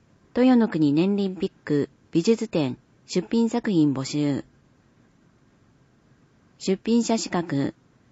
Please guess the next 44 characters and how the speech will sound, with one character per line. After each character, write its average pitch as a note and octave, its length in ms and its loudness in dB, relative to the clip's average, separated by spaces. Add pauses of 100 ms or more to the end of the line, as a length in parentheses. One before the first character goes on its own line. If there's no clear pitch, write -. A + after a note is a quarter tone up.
(420)
大 A#3+ 240 4
分 B3 140 0
県 B3 220 0
内 A3 160 0
に E3+ 120 0
在 F3+ 220 -2
住 F#3 220 -2
す F3 140 -6
る E3 280 2
六 E3 200 -2
十 A3+ 120 0
歳 G3+ 320 -2
以 G3 40 -2
上、 C#3 380 -4 (560)
昭 G#3 200 2
和 G#3 100 4
三 G#3+ 220 -2
十 F#3+ 120 -2
八 F3+ 260 -6
年 D#3+ 200 2
四 - 160 -4
月 A3 200 -2
一 G#3 220 -2
日 A3 220 -4
以 A3 60 -8
前 G3+ 160 0
に C#3+ 100 2
生 C3+ 60 -2
ま D3+ 100 -2
れ E3 120 -2
た D3+ 120 -6
方 C#3 460 -4 (400)
の E3+ 240 2 (340)
ア D#3 80 -2
マ G3+ 140 2
チ G#3 160 -4
ュ G3 40 0
ア F#3+ 60 0
の F3+ 120 0
方。 C#3 440 -6 (1080)
出 F#3+ 220 -2
品 A3+ 220 2
部 A3 100 2
門。 D3 280 0